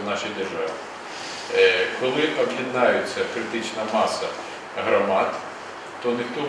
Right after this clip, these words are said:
буде, ніхто не буде чекати там, е, якусь, е, там, десять чи п'ятнадцять відсотків, то буде прийнято рішення відповідно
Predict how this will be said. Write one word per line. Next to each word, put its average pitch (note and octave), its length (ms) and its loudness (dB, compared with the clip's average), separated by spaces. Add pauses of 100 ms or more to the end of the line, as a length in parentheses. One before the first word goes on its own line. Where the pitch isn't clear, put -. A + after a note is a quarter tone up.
буде, A#2+ 160 0
ніхто A#2 520 2
не A#2+ 40 0
буде A2+ 240 0 (100)
чекати A2+ 400 6 (220)
там, G#2 100 0 (880)
е, G2 80 4
якусь, G#2+ 560 0 (220)
е, G2+ 220 -2 (280)
там, - 100 -6 (300)
десять A#2+ 400 2
чи A2+ 60 -6
п'ятнадцять A2 680 -2 (580)
відсотків, D#3+ 560 2 (240)
то A#2+ 60 -2
буде A#2 240 -2
прийнято A2+ 460 -2
рішення B2 480 -4
відповідно A2 480 -4